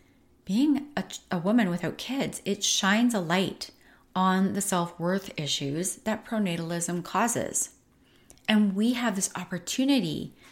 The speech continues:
to recognize it and do something about it. We can either go through the rest of our lives feeling triggered and annoyed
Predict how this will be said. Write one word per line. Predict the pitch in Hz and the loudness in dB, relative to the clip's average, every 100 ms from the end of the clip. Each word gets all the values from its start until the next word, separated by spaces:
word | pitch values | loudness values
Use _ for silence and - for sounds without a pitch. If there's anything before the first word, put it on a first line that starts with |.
| _ | _
to | - | -8
recognize | 190 202 247 277 165 143 147 | -2 -2 -2 -4 -4 -4 -2
it | 151 160 - | -2 -4 -2
and | 196 185 | -2 0
do | 202 226 | 0 2
something | 226 190 175 156 | 2 0 -2 -4
about | 139 135 | -4 -6
it. | 87 - _ _ _ _ | -8 -16 _ _ _ _
We | 196 | -2
can | 190 | 2
either | 196 214 | 2 2
go | 208 196 | 4 4
through | 214 | 4
the | 190 | 2
rest | 170 175 | 2 0
of | 175 | -2
our | 160 | -4
lives | 156 170 151 151 - | -2 0 0 -2 -2
feeling | 196 180 165 | 0 0 0
triggered | - 254 226 170 170 | -2 2 2 2 -4
and | 170 | -4
annoyed | 165 147 170 214 160 185 208 | -2 -2 0 0 0 -6 -8